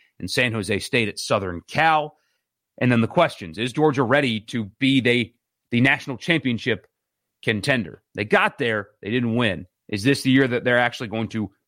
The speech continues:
take that jump forward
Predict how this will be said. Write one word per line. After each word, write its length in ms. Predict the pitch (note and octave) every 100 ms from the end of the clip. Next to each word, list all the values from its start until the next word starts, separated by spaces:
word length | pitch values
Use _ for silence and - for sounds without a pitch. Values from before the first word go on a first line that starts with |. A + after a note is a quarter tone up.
| _ _ _ _ _ _ _ -
take 200 | D#3+ -
that 200 | B2+ - A#2+
jump 380 | A#2 F3 E3+ -
forward 480 | - D#3 B2+ A2+